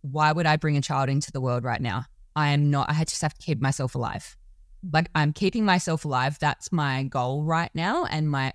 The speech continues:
only singular focus, and all of my energy needs to go to that. So not only would I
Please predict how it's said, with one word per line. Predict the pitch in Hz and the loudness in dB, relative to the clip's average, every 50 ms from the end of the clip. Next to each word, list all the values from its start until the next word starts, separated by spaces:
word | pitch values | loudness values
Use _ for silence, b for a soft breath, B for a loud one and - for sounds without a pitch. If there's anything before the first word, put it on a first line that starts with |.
| - - | -2 -2
only | 147 147 147 147 147 147 143 143 | 0 2 2 2 2 2 2 2
singular | 151 - - 156 151 147 139 147 135 131 | 0 0 2 4 4 4 4 2 0 -2
focus, | 127 - - 143 127 123 - 196 - 180 | -2 0 0 2 2 2 0 -2 0 0
and | 156 - | -2 0
all | - 151 147 147 | 0 0 0 0
of | 143 | 0
my | 156 143 131 | 0 0 0
energy | - 139 143 147 143 143 | 2 2 2 2 2 0
needs | 143 135 139 143 - | 0 0 -2 -4 -6
to | - - | -10 -8
go | - 139 139 | -8 -8 -8
to | - - | -8 -6
that. | - - - 339 330 - _ _ _ - - _ | -2 0 2 2 2 0 _ _ _ -20 -20 _
So | - - 190 170 156 156 156 - - - _ _ _ _ - _ _ - | -10 -2 0 2 2 2 0 -2 -4 -12 _ _ _ _ -20 _ _ -2
not | 175 - - | -2 0 2
only | 165 170 190 202 190 175 160 | 2 2 4 4 4 4 2
would | 147 143 156 143 | 2 2 2 2
I | 143 139 139 135 135 | 2 2 0 0 -2